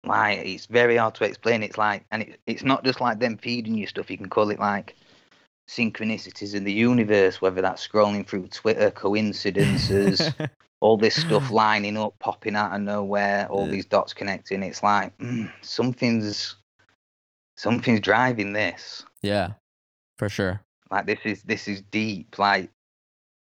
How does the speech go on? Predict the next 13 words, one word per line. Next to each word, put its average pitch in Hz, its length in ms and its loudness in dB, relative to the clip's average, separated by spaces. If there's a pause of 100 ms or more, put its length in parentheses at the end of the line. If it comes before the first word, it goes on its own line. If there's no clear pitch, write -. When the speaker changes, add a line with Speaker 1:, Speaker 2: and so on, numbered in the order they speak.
(440)
Speaker 1:
don't 120 200 2
get, - 100 -4
I've 113 240 4
been 107 260 -6
in 101 160 -12
conspiracies 95 680 -10
a 92 80 -2
while. 95 320 0
Like, 92 280 -2
I've 92 140 0
done 98 160 -4
'em 95 100 -8
all. 95 320 -4